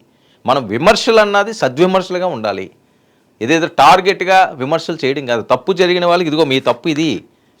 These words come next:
దీన్ని సరిదిద్దండి. ఎవరు రాజీనామాలు చేసేస్తారు? జగన్మోహన్ రెడ్డి గారిని ఉదయం లేచిన దగ్గర నుంచి గతంలో కూటమితలు "నువ్వు రాజీనామా చేసి నువ్వు పనికిరావు, ఇదే అయిపోయింది, అదే అయిపోయింది" అన్నారు. జగన్మోహన్ రెడ్డి గారు రాజీనామా చేసేసారా? మీ మీద ఎన్ని ఆరోపణలు వచ్చినాయి?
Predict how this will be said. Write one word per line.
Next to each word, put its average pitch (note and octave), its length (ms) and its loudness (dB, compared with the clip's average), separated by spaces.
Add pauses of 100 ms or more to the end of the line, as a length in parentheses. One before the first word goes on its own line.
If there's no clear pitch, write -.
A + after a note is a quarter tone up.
దీన్ని A2 160 -6
సరిదిద్దండి. C3 680 -2 (540)
ఎవరు E3 220 0
రాజీనామాలు G#3 500 2
చేసేస్తారు? D#3+ 380 -4
జగన్మోహన్ F#3+ 480 0
రెడ్డి E3+ 200 -4
గారిని F3+ 340 -6 (240)
ఉదయం D#3 260 0
లేచిన E3 280 0
దగ్గర F#3+ 240 2
నుంచి F#3 460 -10 (240)
గతంలో F3+ 440 0
కూటమితలు E3 560 -2
"నువ్వు F#3 160 -2
రాజీనామా D3+ 420 0
చేసి C3+ 420 -8 (220)
నువ్వు C#3 100 -2
పనికిరావు, C3+ 720 0 (140)
ఇదే C3 140 -4
అయిపోయింది, D3+ 380 0
అదే B2+ 140 2
అయిపోయింది" B2+ 300 -2
అన్నారు. A2 140 -4
జగన్మోహన్ C#3+ 400 0
రెడ్డి C3 160 -2
గారు C3 120 -2
రాజీనామా B2 360 -4
చేసేసారా? A#2+ 480 -10 (600)
మీ C#3+ 240 2
మీద A3+ 180 6
ఎన్ని G3+ 260 6
ఆరోపణలు F3+ 400 4
వచ్చినాయి? D3+ 360 -10